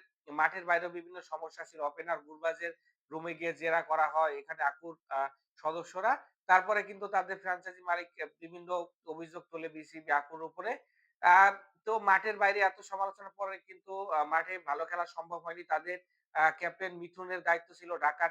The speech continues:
তিনি নিজে পারফর্ম করতে পারতেছে না, দলটা ভালোভাবে পরিচালনা কর-, করতে পারতেছে না।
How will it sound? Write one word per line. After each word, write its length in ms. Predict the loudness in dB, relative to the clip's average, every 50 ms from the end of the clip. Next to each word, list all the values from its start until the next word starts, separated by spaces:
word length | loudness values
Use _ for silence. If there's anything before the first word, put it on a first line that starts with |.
| -2 -6
তিনি 180 | -18 -18 -16
নিজে 220 | -16 -14 -12 -12 -6
পারফর্ম 340 | -4 -4 -4 -4 -6 -14 -16
করতে 260 | -16 -16 -16 -10 -6
পারতেছে 380 | -6 -6 -6 -8 -12 -20 -10
না, 120 | -8 -8 -6
দলটা 300 | -4 -6 -8 -6 -6 -4
ভালোভাবে 300 | -4 -4 -4 -4 -8 -8
পরিচালনা 360 | -12 -20 -20 _ -16 -16 -16 -16 -16
কর-, 140 | -16 -16 _ _ -20
করতে 200 | -20 -20 -12 -8
পারতেছে 380 | -6 -6 -6 -8 -10 -14 -10
না। 220 | -6 -4 -4 -4